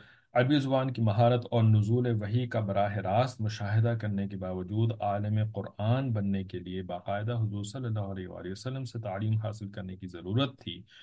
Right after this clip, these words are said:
तो नुज़ूल कुरान के सैकड़ों साल बाद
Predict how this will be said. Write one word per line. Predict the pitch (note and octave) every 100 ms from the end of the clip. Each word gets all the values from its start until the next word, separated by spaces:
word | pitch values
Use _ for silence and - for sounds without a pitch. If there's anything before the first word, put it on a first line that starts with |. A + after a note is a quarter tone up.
| - _
तो | C3+
नुज़ूल | A#2 A2 G#2 C3+ D3
कुरान | D3 G#2+ G#2 G#2+ A2 A2+
के | A2+
सैकड़ों | A2 - D3 D3+ D3 D3
साल | C3+ - G2 F#2+ F2 -
बाद | F#2 F2+ -